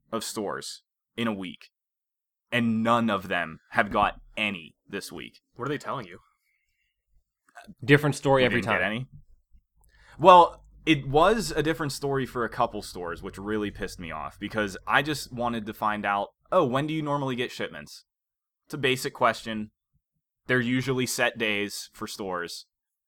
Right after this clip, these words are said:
Speaker 1: And a couple times nobody wanted to give me an answer. And that's not okay, because that's not, like, secret information.
Speaker 3: Mm-hmm.
Speaker 1: <laughs>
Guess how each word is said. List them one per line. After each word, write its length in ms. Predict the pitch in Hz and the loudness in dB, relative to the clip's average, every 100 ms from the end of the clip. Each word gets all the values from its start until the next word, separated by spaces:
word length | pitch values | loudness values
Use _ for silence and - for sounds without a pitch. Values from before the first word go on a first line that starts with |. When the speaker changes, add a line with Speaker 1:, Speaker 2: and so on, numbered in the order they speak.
| _ _ _ _ _ - | _ _ _ _ _ 0
Speaker 1:
And 140 | 202 | 0
a 40 | |
couple 280 | 214 277 311 | 6 4 4
times 320 | 294 269 240 | 0 0 0
nobody 240 | 233 226 226 | 0 0 2
wanted 300 | 202 190 175 | 2 2 0
to 40 | |
give 140 | 175 165 | -2 0
me 100 | 156 | -4
an 60 | |
answer. 440 | 151 147 - 117 - _ _ _ _ _ - | -4 -6 -8 -14 -16 _ _ _ _ _ -2
And 160 | 147 | 2
that's 200 | 160 180 | 2 2
not 180 | 196 185 | 4 4
okay, 520 | 160 147 160 104 98 - _ | 2 0 0 0 -2 -8 _
because 300 | 127 120 135 | -6 -2 0
that's 200 | 139 135 | 0 0
not, 140 | 147 143 | 2 2
like, 140 | 135 | 2
secret 380 | - 139 135 127 | 0 -2 -2 -2
information. 680 | 123 113 107 104 - - - _ | -2 -2 -2 -4 -6 -16 -18 _
Speaker 3:
Mm-hmm. 300 | 113 113 131 | -8 -6 -6
Speaker 1:
<laughs> 40 | - | -8